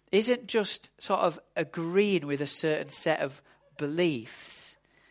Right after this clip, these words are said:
It's not just a mental note thinking, "Ah, yes, I think you're right, Jesus.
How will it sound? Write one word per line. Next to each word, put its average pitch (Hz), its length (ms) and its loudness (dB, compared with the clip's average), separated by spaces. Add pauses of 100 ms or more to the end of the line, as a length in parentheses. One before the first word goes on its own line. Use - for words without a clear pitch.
(420)
It's 175 280 -2
not 208 220 4
just 190 240 0
a 180 40 0
mental 165 460 -2
note 151 380 0
thinking, 147 480 -10
"Ah, 233 240 -4
yes, 226 480 -2 (120)
I 170 40 -8
think 202 260 -10
you're 214 80 2
right, 233 300 0
Jesus. - 720 -12